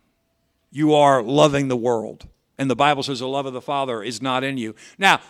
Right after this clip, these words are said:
that doesn't mean that it's all black and white. How about this? To the extent that you love the world, the love of the Father is not in you. Meaning, to the extent that you love the lust of the flesh, the lust of the eyes, and the pride of life, to that extent,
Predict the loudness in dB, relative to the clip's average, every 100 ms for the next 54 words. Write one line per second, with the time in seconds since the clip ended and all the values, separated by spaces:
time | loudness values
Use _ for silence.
0 | -4 -2 2 0 2 0 2 2 0 -2
1 | -2 4 8 8 8 4 0 6 6 4
2 | -2 -6 -2 0 0 -6 -12 -14 -14 _
3 | _ _ 0 4 6 4 0 -2 -6 -12
4 | -20 -8 -2 0 0 2 2 2 6 6
5 | 6 0 -4 -4 -4 -2 -4 -4 -8 -6
6 | -4 -6 -6 -6 -8 -10 -6 -2 -2 -4
7 | -8 -8 -8 -10 -14 -18 -20 _ _ _
8 | _ _ _ _ _ _ _ _ _ _
9 | _ 0 2 2 0 -2 2 2 2 0
10 | 4 6 8 8 4 6 8 10 8 10
11 | 10 8 6 0 0 2 2 -2 -4 0
12 | 0 0 0 0 -2 -2 0 0 -2 -6
13 | -4 -2 -2 0 -2 -2 -6 -18 0 2
14 | 6 10 12 12 8 4 2 6 8 8
15 | 6 0 -8